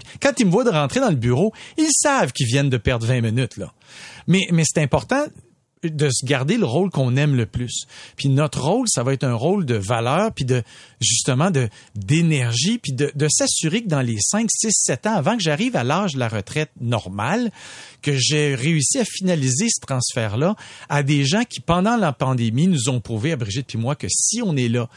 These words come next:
et on est si fort, c'est grâce à elles et à eux. Puis ça, euh, ça nous a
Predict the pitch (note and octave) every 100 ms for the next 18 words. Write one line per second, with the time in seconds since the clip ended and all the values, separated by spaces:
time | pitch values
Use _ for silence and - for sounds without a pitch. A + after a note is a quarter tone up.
0 | - - B2+ C3+ C3 B2 - - D3+ E3+
1 | - F#2 G#2+ C3+ E3 C#3 A2 - C#3 B2+
2 | A2 F2+ _ _ _ - C#3 C#3+ B2+ -
3 | C3 E3 G3+ - - - - - - -
4 | G3+ A3 D3 B2 A2+ C#3 C3+ A#2 E3+